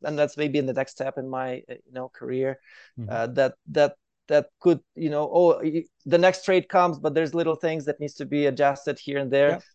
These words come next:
Speaker 1: 'Cause my, my experience from, uh, doing the whole, that whole first, very first bungalow that is now our feeding us all, um, I did everything pretty much. I've,
Speaker 2: Mm.
Speaker 1: I've, uh, and again, YouTube been a great source of what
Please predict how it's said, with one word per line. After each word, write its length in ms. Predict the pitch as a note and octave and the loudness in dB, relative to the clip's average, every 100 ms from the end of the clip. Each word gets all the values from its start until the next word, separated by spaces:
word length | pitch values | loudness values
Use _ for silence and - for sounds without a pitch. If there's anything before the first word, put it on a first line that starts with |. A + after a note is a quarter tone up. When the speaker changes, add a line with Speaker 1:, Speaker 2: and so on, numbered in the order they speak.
| _ | _
Speaker 1:
'Cause 280 | F#3+ F#3+ - _ _ - | 0 0 -4 _ _ -2
my, 300 | F3+ G3 F#3 | 4 6 6
my 220 | F3+ E3+ | 4 2
experience 580 | E3 - B3 A#3+ G#3 - | 0 -4 -4 -2 -4 -8
from, 320 | - F3 D#3+ E3 | -2 0 -2 -4
uh, 100 | D3+ C#3+ D#3+ D#3+ _ | -6 -6 -10 -18 _
doing 320 | D3+ F#3+ F#3+ | 2 4 4
the 100 | D#3 | 2
whole, 280 | D#3 E3+ F#3 | 2 4 4
that 180 | D3 C3+ | 4 2
whole 280 | C#3+ E3 E3+ | 2 0 0
first, 340 | - E3+ E3 | 0 -2 -2
very 220 | C#3 D3+ D#3 | -2 -2 -2
first 320 | D3+ D3 C3 | -4 -6 0
bungalow 400 | C3+ D#3 F3 E3+ | 0 2 0 -2
that 160 | D3 | -4
is 120 | C#3 - | -6 -6
now 260 | C#3 C#3 | -2 2
our 260 | C3+ B2+ A#2+ _ _ _ | 2 0 -4 _ _ _
feeding 300 | - E3 E3 | -4 -2 -2
us 320 | E3 E3 E3 - | -2 -4 -4 -4
all, 320 | E3+ F#3 F#3 _ _ _ _ - | 0 0 -4 _ _ _ _ -6
um, 500 | B2+ C3 C3 C3 C3 _ _ _ _ _ _ _ _ - | 0 2 2 0 -6 _ _ _ _ _ _ _ _ 2
I 140 | E3+ | 4
did 280 | G#3 G3+ F#3+ - | 6 6 4 4
everything 500 | D3 F3 - B2+ A#2+ | 2 2 -2 -4 -4
pretty 220 | B2 A2+ | -6 -6
much. 400 | G2 - - - - | -8 -10 -16 -18 -4
I've, 220 | B2 D3 | 0 0
Speaker 2:
Mm. 120 | A2 G2 | 0 0
Speaker 1:
I've, 280 | C#3+ D3 A2+ - | 2 2 0 -8
uh, 200 | G2 G2 | -8 -4
and 160 | - D#3+ | 0 0
again, 340 | D#3+ F#3 D#3 | 2 2 2
YouTube 380 | B2+ F3+ - F#3 | 0 -4 -4 -2
been 160 | D#3 D3 | -2 -2
a 40 | |
great 240 | C3+ D3 D3+ | -2 -2 -2
source 320 | D3 D#3+ - | -6 -6 -4
of 140 | F3 - | -8 -4
what 180 | C#3 | -2